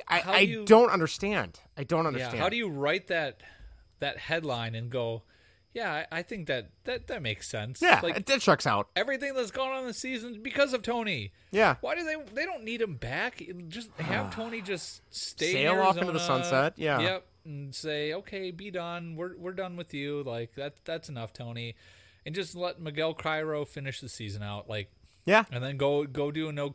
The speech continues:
Speaker 2: new coaching search, uh, manager search this offseason. But
Speaker 1: And let, let, uh, Rick Hahn maybe actually control it. I don't know. Maybe Rick Hahn's, it's time for him to go too. I don't, I don't know. As a White Sox fan, I don't know. But
Speaker 2: Well,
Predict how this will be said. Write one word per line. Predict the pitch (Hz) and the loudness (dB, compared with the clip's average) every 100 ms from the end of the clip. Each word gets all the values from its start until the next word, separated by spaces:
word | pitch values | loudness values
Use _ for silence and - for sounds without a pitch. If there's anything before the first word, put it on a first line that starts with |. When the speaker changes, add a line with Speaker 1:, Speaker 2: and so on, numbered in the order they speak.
| - | -10
Speaker 2:
new | 160 139 143 151 151 | -14 -12 -8 -8 -8
coaching | - 147 127 123 117 | -6 -8 -6 -10 -10
search, | - 110 101 - | -6 -6 -6 -8
uh, | 117 110 107 104 | -6 -6 -6 -8
manager | 113 113 110 104 | -6 -6 -6 -8
search | - 101 - | -6 -8 -8
this | 101 - | -10 -8
offseason. | 95 - - 95 - 110 | -10 -12 -14 -12 -14 -12
But | 110 | -4
Speaker 1:
And | 135 139 | 0 8
let, | 151 160 - 156 | 8 8 2 4
let, | 151 147 - | 6 6 6
uh, | 156 139 | 6 6
Rick | 131 - | 4 -2
Hahn | - 123 127 123 123 | -4 0 4 4 4
maybe | 123 123 123 117 | 2 2 0 2
actually | 120 - 123 | 0 0 -8
control | 113 110 - 135 113 | -6 -8 0 2 2
it. | 107 | 8
I | 190 | 10
don't | 220 | 12
know. | 180 | 10
Maybe | 131 170 190 | 12 8 8
Rick | 147 - | 4 2
Hahn's, | 135 147 127 | 4 2 2
it's | 92 104 | -8 -4
time | 135 | -4
for | 120 | -2
him | 117 113 | -4 -2
to | 107 | 0
go | 98 | 0
too. | 92 104 87 | 0 -2 -2
I | |
don't, | 92 85 | -2 -2
I | 107 | -2
don't | 104 92 | -4 -2
know. | 95 92 | -2 -2
As | 101 | -6
a | 98 | -4
White | 95 92 | -6 -6
Sox | 80 - | -10 -10
fan, | 95 95 | -10 -8
I | 98 | -8
don't | 90 | -10
know. | 82 87 85 | -10 -12 -12
But | 76 | -12
Speaker 2:
Well, | - 170 196 | -12 -16 -18